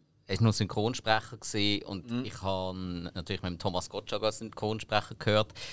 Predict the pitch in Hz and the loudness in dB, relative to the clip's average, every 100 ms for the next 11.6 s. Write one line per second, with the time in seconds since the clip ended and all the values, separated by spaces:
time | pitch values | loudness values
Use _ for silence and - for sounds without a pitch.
0 | - 107 104 107 104 104 110 110 135 - | -2 0 2 4 4 6 4 2 -2 -4
1 | - 143 143 151 156 165 226 226 202 214 | 0 4 4 6 8 8 8 8 6 8
2 | 127 139 175 160 143 156 180 147 151 151 | 10 10 10 8 6 6 4 2 2 2
3 | 160 156 160 151 - - 127 143 170 165 | 2 0 -2 -8 -10 -8 -4 2 2 0
4 | - - 151 147 165 - 117 139 151 147 | -4 -2 0 -2 -2 0 0 2 -2 -4
5 | 147 151 - - 147 147 - - - 127 | -6 -6 -8 -6 -4 -4 -6 -14 -4 -2
6 | 135 - - 156 - - 139 220 - 165 | 0 -4 0 0 2 4 4 2 2 4
7 | 110 - 113 139 131 - 120 - - 113 | 4 0 -4 -2 -2 0 -2 -2 -2 -4
8 | - 131 135 - 120 123 113 107 127 156 | -2 -4 -4 -4 -4 -2 -4 -4 -8 -10
9 | - - 160 151 - - 123 127 - 117 | -6 0 2 0 -4 2 6 6 4 6
10 | 117 117 113 107 107 101 - 107 98 95 | 6 6 6 4 2 -4 -4 -2 -2 -6
11 | 98 82 76 82 - | -4 -2 -2 -4 -12